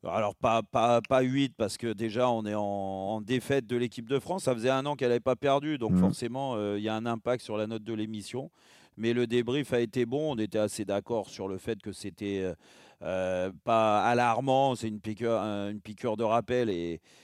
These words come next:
Speaker 1: et j'espère que, euh,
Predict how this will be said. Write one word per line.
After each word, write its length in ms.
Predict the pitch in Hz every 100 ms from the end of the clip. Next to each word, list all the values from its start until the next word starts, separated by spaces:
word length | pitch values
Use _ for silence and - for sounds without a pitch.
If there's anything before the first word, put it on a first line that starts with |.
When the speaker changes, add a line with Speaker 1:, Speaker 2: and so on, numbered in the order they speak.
| _
Speaker 1:
et 380 | - 101 98 98
j'espère 520 | 92 98 - 107 104
que, 400 | - 101 92 90 82 _ - _ -
euh, 360 | 90 95 95